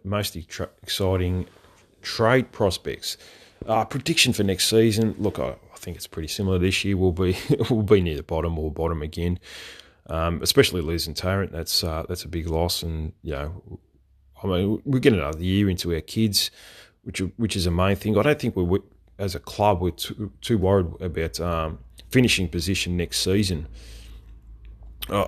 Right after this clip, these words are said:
I think we're looking more twenty twenty-four, like, like twenty twenty-two.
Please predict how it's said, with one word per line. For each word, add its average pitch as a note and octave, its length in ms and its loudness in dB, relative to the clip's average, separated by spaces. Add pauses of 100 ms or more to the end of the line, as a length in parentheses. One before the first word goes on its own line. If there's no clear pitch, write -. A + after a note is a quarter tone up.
I A2 40 4
think A2+ 260 2
we're F#2+ 140 4
looking F#2+ 320 2
more F#2+ 400 4
twenty G#2+ 320 0
twenty-four, A#2 880 2 (240)
like, F2+ 180 -6 (240)
like F#2+ 240 0
twenty C3 260 2
twenty-two. G#2+ 680 2